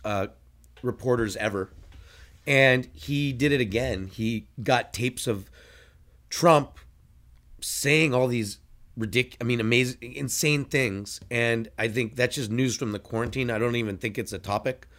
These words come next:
It's just like, I can't believe we have tapes of him saying he hid the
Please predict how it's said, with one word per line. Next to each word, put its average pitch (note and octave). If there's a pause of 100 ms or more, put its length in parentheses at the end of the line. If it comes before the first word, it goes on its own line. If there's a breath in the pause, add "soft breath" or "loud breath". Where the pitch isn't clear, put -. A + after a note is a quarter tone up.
(280 soft breath)
It's A2+
just A#2
like, A2
I G#2
can't A2+
believe A2
we A2
have G2
tapes A2
of G2
him G#2
saying G#2+
he G2+ (320 soft breath)
hid A2+
the G#2